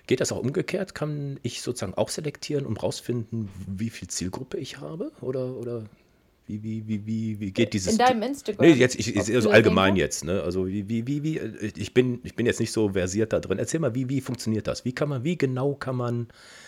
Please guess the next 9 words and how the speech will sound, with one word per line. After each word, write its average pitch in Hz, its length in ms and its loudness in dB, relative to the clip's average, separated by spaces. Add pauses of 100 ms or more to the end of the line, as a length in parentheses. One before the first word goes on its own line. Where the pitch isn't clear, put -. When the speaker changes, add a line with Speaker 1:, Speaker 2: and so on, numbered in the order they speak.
(340)
Speaker 1:
das 98 180 -2
selektieren, 90 760 -4
dass 82 200 -12
man 85 180 -6
weiß, 92 500 -2
ähm, 95 460 -2
was - 220 -4
das - 220 -8
dann 90 260 -6